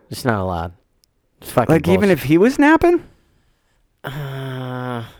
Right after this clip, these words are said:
Speaker 1: well, I was at work when he was napping.
Speaker 2: Mm.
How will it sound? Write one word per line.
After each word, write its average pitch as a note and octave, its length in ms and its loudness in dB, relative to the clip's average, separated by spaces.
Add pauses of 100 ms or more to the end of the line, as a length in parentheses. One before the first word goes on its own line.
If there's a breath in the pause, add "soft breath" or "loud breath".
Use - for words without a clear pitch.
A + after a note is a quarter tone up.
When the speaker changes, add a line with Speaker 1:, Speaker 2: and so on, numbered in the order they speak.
(480 soft breath)
Speaker 1:
well, D#3 180 -2
I F3 80 0
was F3 140 -4
at E3+ 120 -4
work E3+ 340 -6
when G2+ 120 -6
he F#2 120 -10
was F2+ 180 -12
napping. E2+ 360 -16 (380)
Speaker 2:
Mm. D#2 360 -10